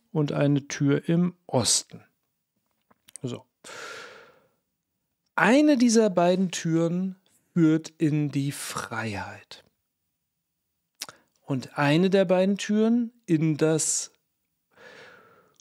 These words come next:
unausweichliche Verderben. So, und ihr wisst nicht genau, welche Tür in die Freiheit führt und welche ins Verderben.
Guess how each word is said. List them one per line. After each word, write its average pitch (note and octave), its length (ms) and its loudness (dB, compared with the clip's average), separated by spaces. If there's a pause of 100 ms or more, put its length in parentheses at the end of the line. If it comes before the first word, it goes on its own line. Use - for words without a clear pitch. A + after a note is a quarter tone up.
(420)
unausweichliche D#3 1300 2
Verderben. A#2+ 500 -6 (560)
So, C#3 120 -2
und D3+ 100 2
ihr D#3+ 140 4
wisst B3 240 2
nicht B3+ 180 2
genau, B3 300 4
welche G3 320 2
Tür G#3 240 2
in F3 80 2
die E3 80 0
Freiheit A#2+ 480 -4
führt A3 280 -4
und D3 140 0
welche B2+ 280 0
ins E3 160 -2
Verderben. B2+ 500 0